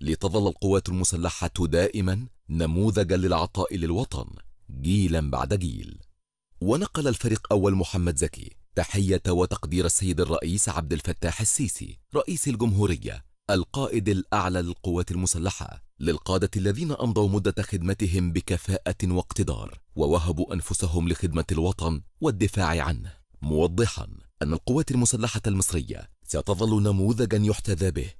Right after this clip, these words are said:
في الانضباط والالتزام والعمل من أجل رفعة الوطن وحماية مقدساته، مشيرًا إلى أن نقل مسؤولية القيادة من جيل إلى جيل يعد تقليدًا عسكريًا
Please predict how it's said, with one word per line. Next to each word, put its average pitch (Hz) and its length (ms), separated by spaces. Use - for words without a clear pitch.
في 92 100
الانضباط 90 560
والالتزام 98 800
والعمل 76 560
من 87 280
أجل 87 320
رفعة 82 340
الوطن 85 480
وحماية 110 600
مقدساته، 82 840
مشيرًا 85 600
إلى 90 180
أن 123 320
نقل 110 300
مسؤولية 101 600
القيادة 95 600
من 90 280
جيل 95 460
إلى 92 200
جيل 65 420
يعد 65 480
تقليدًا 117 500
عسكريًا 92 640